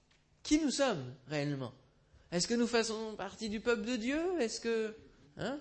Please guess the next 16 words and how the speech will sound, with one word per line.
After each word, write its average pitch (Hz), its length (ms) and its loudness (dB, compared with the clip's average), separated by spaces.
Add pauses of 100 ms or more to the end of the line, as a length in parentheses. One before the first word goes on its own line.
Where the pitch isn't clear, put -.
(160)
C'est - 180 -8
des 185 120 -2
questions 214 460 -2
qui 196 120 2
arrivent 160 360 2
des 131 140 -6
fois. 135 240 -14 (760)
Et 131 80 -4
il 147 40 2
y 160 40 0
en 175 40 2
a 220 140 2
qui, 202 300 -4
qui 185 200 -4
vont, 190 440 2
euh, 143 380 2